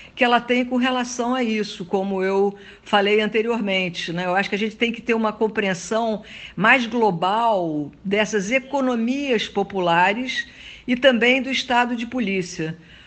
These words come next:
Olha, eu sou uma pessoa tão otimista que, quando teve aquela intervenção das Forças Armadas do governo Temer,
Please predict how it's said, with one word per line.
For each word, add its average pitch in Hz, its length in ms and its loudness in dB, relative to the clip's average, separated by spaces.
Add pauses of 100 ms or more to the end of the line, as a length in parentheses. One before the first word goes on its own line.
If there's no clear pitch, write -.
(200)
Olha, 196 340 4
eu 226 160 2
sou 262 180 -2
uma 254 120 0
pessoa 220 500 0
tão 247 340 0
otimista 208 1040 -2 (380)
que, 220 100 -2
quando 254 360 0
teve 214 360 2
aquela 175 440 0
intervenção 185 680 -2
das 165 160 -4
Forças 170 380 -6
Armadas 156 540 -4
do 160 100 -8
governo 160 420 -2
Temer, 175 560 -2